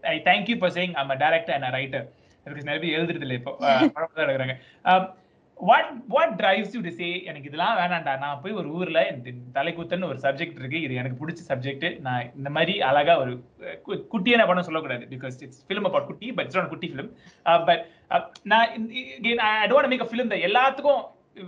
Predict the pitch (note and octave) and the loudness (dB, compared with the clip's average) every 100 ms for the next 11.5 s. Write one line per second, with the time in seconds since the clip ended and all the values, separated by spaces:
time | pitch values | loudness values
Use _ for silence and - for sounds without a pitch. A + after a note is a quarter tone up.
0 | G3 G3+ F#3 A3 A#3 B3 G#3+ F#3 G3 F#3+ | -16 -6 0 2 2 0 -6 -8 -6 -6
1 | E3+ D#3 D3+ D3+ D#3 C#3 C3+ C#3+ D3 F#3+ | -6 -4 -4 -2 -2 -2 -4 -10 -6 -4
2 | F#3+ G3+ E3+ E3+ D3+ D#3 D#3 C#3 C3 F3 | 0 2 2 -2 -4 -10 -8 -4 -2 -2
3 | - - _ _ A3 D4 F#3+ F#3 F#3+ F#3+ | -6 -12 _ _ 2 2 4 4 4 4
4 | G3+ D#3 E3 E3+ - _ _ _ - G3 | -6 -6 -8 -8 -14 _ _ _ -6 -6
5 | - A#3 A#3 F3+ D#3 - E3+ - - - | 2 4 4 4 0 0 -10 -12 -16 -14
6 | - - F3 E3+ A3 E3+ E3 G3+ A#3+ - | -12 -10 -8 -4 -4 0 0 0 -2 -10
7 | - D#3 C#3+ - E3+ F3+ F3+ E3+ F3 E3+ | -6 -4 -4 -4 -4 0 2 2 0 0
8 | F3 F3 F3 E3+ F3 - A3+ - A3 A3 | 0 -2 0 0 -2 -8 -8 -8 -8 0
9 | F3+ F#3+ F#3 - F3 F#3 F#3 G#3 - A3 | 0 0 -2 -6 -6 -4 -2 -2 -2 -2
10 | A3 F3+ D3 E3 E3 F#3 G3 E3 D3 D3 | 0 -2 -2 -6 -4 0 2 2 -2 -4
11 | D#3 D3+ C#3+ C3+ B2+ | -4 -4 0 2 2